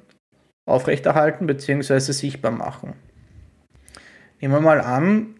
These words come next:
wir haben in der Strategie definiert, wir müssen Marktführer werden und deswegen muss alles günstiger werden,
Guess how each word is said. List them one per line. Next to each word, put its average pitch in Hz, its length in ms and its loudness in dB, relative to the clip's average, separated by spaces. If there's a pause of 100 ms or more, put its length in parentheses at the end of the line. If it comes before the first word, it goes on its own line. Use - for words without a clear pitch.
(120)
wir 147 760 2 (240)
haben 139 340 4
in 139 100 2
der 135 80 2
Strategie 135 420 0
definiert, 143 680 2
wir 127 100 2
müssen 123 540 -4 (240)
Marktführer 147 560 2
werden 135 320 4
und 123 180 0
deswegen 123 320 -2
muss 127 140 -2
alles 147 240 2
günstiger 151 480 2
werden, 156 380 4